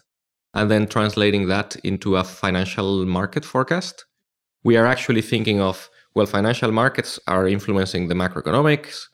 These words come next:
and macroeconomics is influen-, it's, it's one and the same. So to some extent, I'm, I'm deflecting your question because I'm saying everything's important, but I'm also making a point about how what is really important is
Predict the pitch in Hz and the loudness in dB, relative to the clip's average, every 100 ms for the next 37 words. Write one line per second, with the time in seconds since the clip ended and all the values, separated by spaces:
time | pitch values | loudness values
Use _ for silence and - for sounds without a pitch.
0 | _ _ _ - 98 110 113 120 117 135 | _ _ _ -4 0 2 2 4 4 4
1 | 117 117 117 - 104 92 - 117 - 113 | 2 0 0 2 0 0 0 -2 0 -2
2 | 113 120 113 104 98 107 85 90 - _ | 2 2 4 2 0 0 -2 -4 -10 _
3 | _ _ _ _ - 123 117 117 113 113 | _ _ _ _ 0 4 6 6 6 4
4 | - - - 127 147 147 139 120 113 - | 0 -8 -2 0 4 2 2 2 2 2
5 | 110 107 104 - - 110 113 120 113 120 | 2 2 0 0 0 0 2 2 0 2
6 | 117 107 120 - 165 131 107 113 101 101 | 0 2 2 2 0 2 0 0 0 2
7 | 98 98 - 107 107 110 110 110 98 113 | 2 0 -2 2 2 2 0 0 2 2
8 | 131 185 - _ _ _ _ _ - 110 | 2 -2 -8 _ _ _ _ _ 0 2
9 | 110 113 127 131 117 107 107 101 117 110 | 4 4 2 2 2 2 0 0 2 2
10 | 104 98 95 - 107 95 92 95 - _ | 2 2 0 0 0 2 2 0 -12 _
11 | _ _ _ _ _ _ 110 113 113 110 | _ _ _ _ _ _ 2 2 2 2
12 | 131 151 135 113 104 107 104 95 98 - | 4 4 4 2 2 2 4 2 0 -2